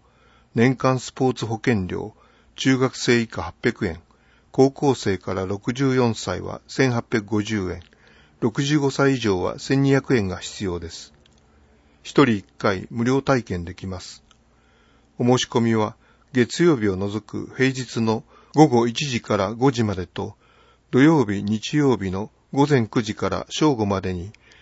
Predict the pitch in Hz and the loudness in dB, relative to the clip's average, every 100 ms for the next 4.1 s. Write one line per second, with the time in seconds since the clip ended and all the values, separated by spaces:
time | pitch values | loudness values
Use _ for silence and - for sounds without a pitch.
0 | _ - 123 131 - 127 98 92 107 _ | _ 0 2 2 4 2 2 -4 -10 _
1 | _ - - - 151 151 147 139 160 139 | _ -14 -6 0 0 2 -2 0 0 2
2 | 107 92 92 107 95 - 101 - _ _ | 2 -2 0 -2 -2 -8 -14 -16 _ _
3 | _ - 117 - 151 143 - 131 113 95 | _ -2 2 6 6 6 2 6 6 4